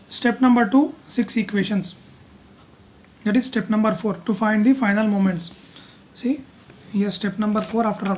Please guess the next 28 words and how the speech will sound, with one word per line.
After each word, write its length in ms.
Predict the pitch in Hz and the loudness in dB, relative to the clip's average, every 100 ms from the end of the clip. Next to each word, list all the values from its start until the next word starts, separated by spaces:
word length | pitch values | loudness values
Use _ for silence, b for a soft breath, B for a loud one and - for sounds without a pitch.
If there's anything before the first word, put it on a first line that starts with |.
| - | -4
equilibrium 500 | 202 196 208 202 214 | -6 -2 0 0 0
equations, 420 | 202 190 190 254 220 | -2 -2 -2 0 0
that 100 | 196 | -2
is 140 | 262 | -4
find 320 | - 190 196 | -4 -2 -2
the 60 | 233 | -2
final 320 | 220 196 196 | -2 -2 0
moments. 440 | 196 185 170 170 - - - - - - - - - - - - - - | 0 -2 -4 -10 -16 -20 -20 -20 -20 -20 -14 -14 -14 -20 -20 -20 -20 -12
How 100 | - | -2
you 160 | 220 247 | 2 4
will 60 | 220 | 4
find 200 | 226 240 | 2 2
the 80 | |
final 280 | 226 214 226 | 2 0 2
moments? 440 | 226 226 262 269 - - | 2 2 2 -2 -10 -6
This 260 | 220 214 - - - | -4 -4 -6 -16 -8
theta 300 | 220 220 247 | -2 0 2
B 80 | 240 | 2
and 100 | 247 | 2
theta 300 | 220 214 233 | 0 0 0
C 140 | 233 233 | 2 0
values 360 | 202 208 262 | 0 2 2
you 120 | 233 | 2
substitute 500 | 220 196 - 196 254 | 0 -2 -4 0 2
in 100 | 226 | 2
the 80 | 226 | 2
slope 280 | 262 240 226 | 0 0 0
deflection, 580 | 220 220 226 - 269 | 0 0 -2 2 0